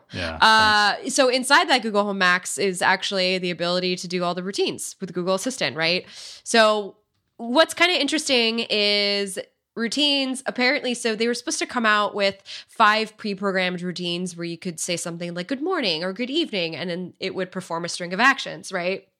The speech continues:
Speaker 2: So now when you go into the routines section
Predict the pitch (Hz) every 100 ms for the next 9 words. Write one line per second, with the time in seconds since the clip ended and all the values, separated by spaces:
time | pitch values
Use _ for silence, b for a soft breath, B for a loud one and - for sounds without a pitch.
0 | _ _ _ - 214 196 - B B B
1 | B B 254 302 349 330 247 226 220 208
2 | 196 190 190 185 185 185 - 202 190 185
3 | 175 - 185 160 160 170